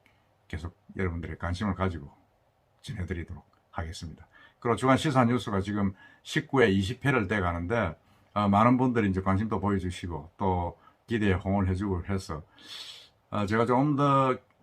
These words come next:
심도 있게 하려 그러니까 또 시간이 너무 길어질 것 같고 해서 여러 가지 딜레마가 있습니다만은, 아니면 그 건수를 좀 줄여서 심도 있게 하든지 뭐 그렇게 다른 방법으로 한번 찾아보도록 하겠습니다. 하여튼 새해 첫 주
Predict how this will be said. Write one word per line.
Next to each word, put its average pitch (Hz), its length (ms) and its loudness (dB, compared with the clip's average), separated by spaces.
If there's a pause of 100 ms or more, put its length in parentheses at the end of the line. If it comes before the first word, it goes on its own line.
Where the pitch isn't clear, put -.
(160)
심도 139 500 4
있게 104 400 0 (160)
하려 113 300 0
그러니까 110 480 0
또 151 60 -4
시간이 170 320 2
너무 110 180 2
길어질 107 320 -2
것 - 280 -10
같고 - 240 -8
해서 92 260 -6 (360)
여러 95 120 4
가지 101 240 2
딜레마가 98 440 0
있습니다만은, 87 580 -2 (400)
아니면 123 300 2
그 113 880 4 (520)
건수를 135 380 0
좀 92 140 0
줄여서 110 480 -4 (200)
심도 104 340 -2
있게 113 160 -4
하든지 87 360 -4 (320)
뭐 85 120 -8
그렇게 87 360 -4
다른 85 240 -6
방법으로 87 280 -2
한번 76 100 -12
찾아보도록 78 640 -10
하겠습니다. - 540 -18 (760)
하여튼 101 200 -4
새해 120 300 6
첫 127 200 -2
주 98 240 -2